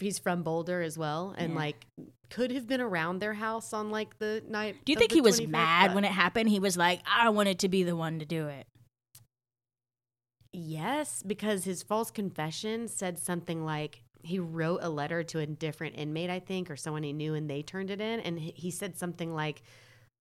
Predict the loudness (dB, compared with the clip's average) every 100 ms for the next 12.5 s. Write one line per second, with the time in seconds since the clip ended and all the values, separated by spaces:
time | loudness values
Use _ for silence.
0 | _ _ _ _ -4 -2 0 0 -2 -2
1 | -4 -4 -4 -4 -4 -2 -2 -2 -4 -8
2 | -20 _ -4 -4 -2 -4 -4 -6 -6 -6
3 | -6 -6 -6 -6 -6 -8 -8 -10 -16 -8
4 | -6 -6 -8 -14 -20 -14 -10 -8 -6 -8
5 | -10 -8 -6 -6 -6 -6 -6 -8 -10 -10
6 | -10 -6 -4 -4 -6 -6 -8 -10 -10 -2
7 | 4 4 6 4 4 4 4 4 2 -8
8 | -10 -12 -14 -10 -6 -2 -2 0 0 -2
9 | -2 -2 -4 -4 -6 -4 -6 -6 -2 -2
10 | -4 _ -12 -8 -6 -2 -2 0 0 0
11 | 0 -2 0 0 0 -2 -4 -6 -4 -4
12 | -4 -10 -8 -8